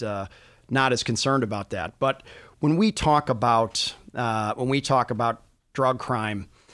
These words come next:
you know, we really need to be thinking about that in the criminal justice system much different than we do today. You know,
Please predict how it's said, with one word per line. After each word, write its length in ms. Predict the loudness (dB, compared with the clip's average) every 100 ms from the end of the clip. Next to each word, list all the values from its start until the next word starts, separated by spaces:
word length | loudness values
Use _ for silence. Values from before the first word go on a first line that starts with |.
| -20 -20 -4
you 80 | 0
know, 80 |
we 220 | 2 2 4
really 260 | 4 4
need 160 | 2 0
to 60 |
be 100 | -4
thinking 380 | -6 -4 -4 -2
about 320 | -2 -2 -2
that 180 | -4 -4
in 80 | -4
the 60 | -4
criminal 340 | -2 -2 0
justice 400 | -2 -2 -2 -4
system 380 | -4 -4 -4 -2
much 280 | -2 -2 -4
different 360 | -6 -6 -8
than 140 | -8 -10
we 100 | -8
do 180 | -10
today. 380 | -8 -8 -8 -10 -14 -20 _ -20 -20 -20 _
You 80 | 0
know, 220 | 0